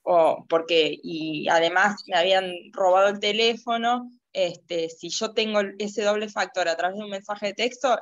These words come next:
el, el código para volver a entrar le va a estar llegando a la persona que tiene mi equipo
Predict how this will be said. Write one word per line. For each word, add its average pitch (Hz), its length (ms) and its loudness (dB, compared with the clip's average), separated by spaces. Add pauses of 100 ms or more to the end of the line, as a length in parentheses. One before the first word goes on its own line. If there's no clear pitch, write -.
el, 170 240 -8 (460)
el 180 200 -12
código 226 460 2
para 180 160 2
volver 196 300 2
a 214 40 -2
entrar 220 300 -2
le 254 80 -2
va 190 80 -2
a 180 40 -4
estar 196 180 -6
llegando 185 480 -4
a 190 40 -2
la 175 120 -2
persona 190 360 -8
que 175 120 -10
tiene 185 180 -4
mi 170 160 -4
equipo 220 560 -2